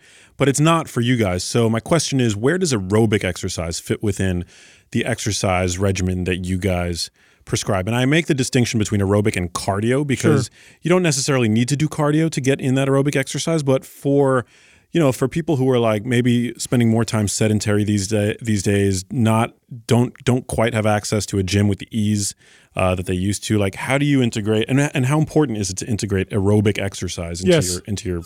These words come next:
Speaker 1: into your week?
Speaker 2: So two things. So I'll address the seek health, uh, and aesthetics will follow first, and then let's talk about, uh,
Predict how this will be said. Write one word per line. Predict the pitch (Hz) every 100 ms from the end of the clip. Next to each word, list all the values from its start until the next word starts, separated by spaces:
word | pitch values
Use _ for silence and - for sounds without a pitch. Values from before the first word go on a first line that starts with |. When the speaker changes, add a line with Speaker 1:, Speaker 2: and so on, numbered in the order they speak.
| -
Speaker 1:
into | 107 92
your | 90
week? | 85 -
Speaker 2:
So | 220 190
two | 220 226
things. | 190 156 139
So | 175
I'll | 180 180
address | 196 156 190 -
the | 156
seek | - 175 -
health, | 151 143 - - 233
uh, | 135 170
and | 147
aesthetics | 135 - 147 135 -
will |
follow | - 143 131 127
first, | - 131 127
and | 131
then | 131
let's | 135 -
talk | 139 123
about, | 123 123 - -
uh, | 127 127